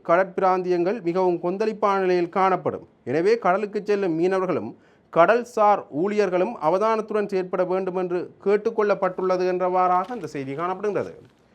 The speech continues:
இவை உதயன் பத்திரிகையில் அமைந்த முக்கிய செய்திகள். இனி வலம்புரி பத்திரிகையின் முக்கிய செய்திகளை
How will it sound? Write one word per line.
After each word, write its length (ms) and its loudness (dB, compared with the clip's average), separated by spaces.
இவை 160 0
உதயன் 260 0
பத்திரிகையில் 360 -4
அமைந்த 260 -2
முக்கிய 240 -6
செய்திகள். 340 -6
இனி 200 -2
வலம்புரி 340 0
பத்திரிகையின் 420 -6
முக்கிய 280 -10
செய்திகளை 300 -8